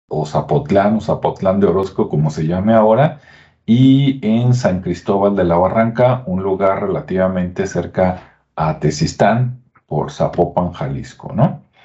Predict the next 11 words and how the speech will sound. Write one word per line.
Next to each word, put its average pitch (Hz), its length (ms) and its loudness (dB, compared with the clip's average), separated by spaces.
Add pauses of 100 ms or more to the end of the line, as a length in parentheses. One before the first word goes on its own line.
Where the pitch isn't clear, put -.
(380)
No 110 280 4
sé 127 340 2
si - 440 -6
en 87 180 -2
el 85 480 -2
norte 123 460 0
del 87 260 -4
país 107 500 -2
también, 104 680 0 (480)
este, 80 680 0
se, 76 640 0